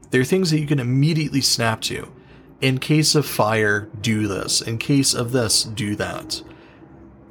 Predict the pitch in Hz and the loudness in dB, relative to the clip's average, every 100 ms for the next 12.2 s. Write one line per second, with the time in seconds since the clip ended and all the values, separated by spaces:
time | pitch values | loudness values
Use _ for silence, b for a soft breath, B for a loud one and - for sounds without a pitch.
0 | - - 247 175 143 151 - 170 156 110 | -20 -6 -2 0 0 -2 -4 -4 -2 -4
1 | 113 - _ - 135 131 127 123 131 B | -4 -10 _ 0 4 4 4 2 -4 B
2 | B B B _ 156 156 160 175 - 262 | B B B _ -2 0 0 -2 -2 0
3 | 269 254 214 180 175 - 175 139 - - | 2 2 0 -2 -2 -6 -4 -6 -6 -6
4 | 143 160 147 - 196 202 147 123 - 120 | -2 0 0 -2 -4 -2 -4 -6 -6 -2
5 | 120 120 - 120 120 123 120 117 117 117 | -2 -2 -4 -2 2 2 4 2 0 -4
6 | _ _ 143 143 139 143 165 165 156 175 | _ _ -6 -4 -4 -6 -4 0 0 0
7 | 190 156 127 127 143 117 - - _ - | 0 2 2 4 2 0 -4 -10 _ -4
8 | 151 147 - - 131 127 127 113 117 110 | 0 2 2 2 2 2 2 2 0 0
9 | 110 104 107 107 - 101 95 92 - _ | 0 -2 -4 -2 -2 -2 -4 -6 -8 _
10 | b b b b b b - 123 127 - | b b b b b b -4 -2 -2 -2
11 | 160 156 160 - - 143 135 135 131 127 | 0 2 2 0 0 0 2 4 4 2
12 | 127 - | 0 -6